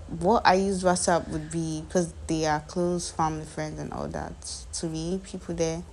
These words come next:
they are not re-, necessarily close, but some are friends. So, what I use WhatsApp for would be, I just post status, have fun, that's all.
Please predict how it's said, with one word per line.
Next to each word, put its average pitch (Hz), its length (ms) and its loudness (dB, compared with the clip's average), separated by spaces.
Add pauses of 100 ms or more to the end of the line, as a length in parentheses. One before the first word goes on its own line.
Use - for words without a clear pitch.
(800)
they 208 80 4
are 208 80 6
not 285 180 8
re-, 196 220 4
necessarily 175 540 2
close, 156 400 -4
but 143 240 -2
some 196 260 0
are 170 100 2
friends. 160 600 -4 (460)
So, 190 300 4 (520)
what 208 340 6
I 180 140 10
use 185 400 2
WhatsApp 170 600 0
for 160 340 4
would 151 140 -2
be, 156 300 -2 (1120)
I 202 140 8
just 247 560 6 (160)
post 180 280 4
status, 151 840 2 (720)
have 165 260 4
fun, 160 640 0 (200)
that's 160 220 0
all. 165 180 0